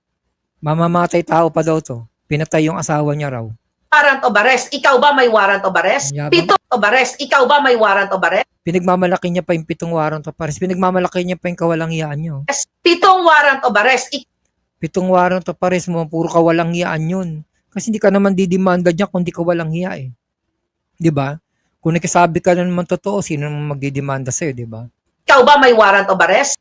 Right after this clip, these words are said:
Speaker 2: Pitong warrant of arrest. Ikaw ba may warrant of arrest?
Speaker 1: Hmm.
Speaker 2: Ang laban namin ni Harry Roque, personal to. Kayo, mga duwag kayo. Puro kayo patwitams yung grupo mo.
Speaker 1: Naku, ah.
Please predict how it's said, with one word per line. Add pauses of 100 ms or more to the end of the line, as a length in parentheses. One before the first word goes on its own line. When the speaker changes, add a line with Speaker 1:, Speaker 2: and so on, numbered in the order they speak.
(140)
Speaker 2:
Pitong
warrant
of
arrest.
Ikaw
ba
may
warrant
of
arrest? (460)
Speaker 1:
Hmm. (800)
Speaker 2:
Ang
laban
namin
ni
Harry
Roque,
personal
to. (580)
Kayo,
mga
duwag
kayo. (160)
Puro
kayo
patwitams
yung
grupo
mo. (1040)
Speaker 1:
Naku,
ah.